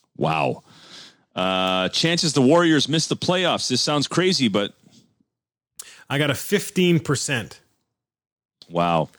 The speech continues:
Speaker 2: I got,
Speaker 1: That's
Speaker 2: uh, Lakers, Clippers, Rockets, Blazers, Thunder, Jazz, maybe Minnesota, maybe Denver, maybe the Warriors.
Speaker 1: Warriors are gonna be in tough. No, remember, no, uh, Klay Thompson till, uh, All-Star break. So,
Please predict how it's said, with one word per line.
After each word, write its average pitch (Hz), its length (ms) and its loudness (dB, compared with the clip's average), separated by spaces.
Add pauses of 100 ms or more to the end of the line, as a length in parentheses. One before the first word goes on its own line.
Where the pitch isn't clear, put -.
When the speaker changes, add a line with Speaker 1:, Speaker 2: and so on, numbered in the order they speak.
(140)
Speaker 2:
I 127 100 -4
got, 127 100 0
Speaker 1:
That's 120 200 0
Speaker 2:
uh, 127 520 2
Lakers, 180 460 0
Clippers, 165 420 0
Rockets, 156 420 0
Blazers, 151 480 2
Thunder, 156 600 2 (380)
Jazz, 151 560 0
maybe 170 320 2
Minnesota, 180 640 2
maybe 170 300 2
Denver, 185 800 2 (160)
maybe 131 280 -2
the 135 100 0
Warriors. 117 560 -2 (1120)
Speaker 1:
Warriors 117 440 6
are 127 80 4
gonna 131 140 4
be 127 160 2
in 117 100 2
tough. 120 280 -2
No, 120 260 4
remember, 117 340 2
no, 120 360 4
uh, 110 120 0
Klay 127 240 -2
Thompson 123 400 -2
till, 95 360 2
uh, - 280 -16
All-Star 107 420 2
break. 85 320 0
So, 90 360 0